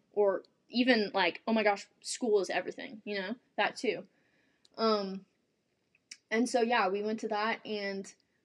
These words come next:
I lo-, I, like, loved it. It was, like, it really made my freshman year easier, and it was still, like, hard, but being able to, like, go to that room and, <laughs> like, have those people around me that were like-minded was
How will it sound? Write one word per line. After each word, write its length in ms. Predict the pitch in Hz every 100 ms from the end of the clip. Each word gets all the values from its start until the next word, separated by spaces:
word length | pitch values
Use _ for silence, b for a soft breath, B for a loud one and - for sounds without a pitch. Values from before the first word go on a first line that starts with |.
| _
I 160 | 208 220
lo-, 200 | 196 202 -
I, 140 | 214
like, 280 | 185 147 -
loved 260 | 156 139 -
it. 240 | 131 - _
It 160 | - 180
was, 180 | - -
like, 200 | 127 -
it 160 | 214 202
really 400 | 208 202 196 - _ _ _ _ -
made 320 | 226 202 202
my 140 | 202 208
freshman 440 | 214 214 - 202
year 300 | 190 170 - _
easier, 600 | 202 214 220 226 254 359 - -
and 120 | 220 214
it 100 | -
was 140 | 208
still, 400 | - 202 196 196
like, 200 | 170 -
hard, 500 | - - 196 196 254 - b b b b b -
but 160 | 208 202
being 180 | 208
able 160 | 208 202
to, 80 | 202
like, 220 | 190 180
go 100 | 196
to 80 | 196
that 180 | 196 175
room 400 | 190 208 226 220 _ _ _ _ _ -
and, 380 | 208 202 202 214 247 B B B
<laughs> 240 | B -
like, 420 | 214 190 170 - _ -
have 260 | 202 208 214
those 180 | 214
people 380 | - 220 208 202
around 240 | 185 185 196
me 140 | 226
that 140 | 202 165
were 120 | 180
like-minded 680 | 170 180 175 175 196 247 196
was 280 | 185 180